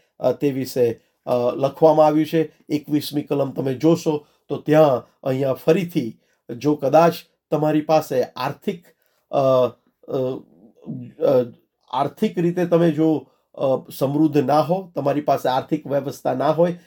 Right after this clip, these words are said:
તો ગરીબ માણસમાં શું લાવવું અને કેવી રીતે પ્રયાશ્ચિત કરવું,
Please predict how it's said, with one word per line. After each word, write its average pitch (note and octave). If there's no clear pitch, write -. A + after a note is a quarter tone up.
તો C#3+
ગરીબ C3+
માણસમાં D3+
શું E3
લાવવું B2+
અને C#3
કેવી D#3+
રીતે D#3
પ્રયાશ્ચિત C#3+
કરવું, B2+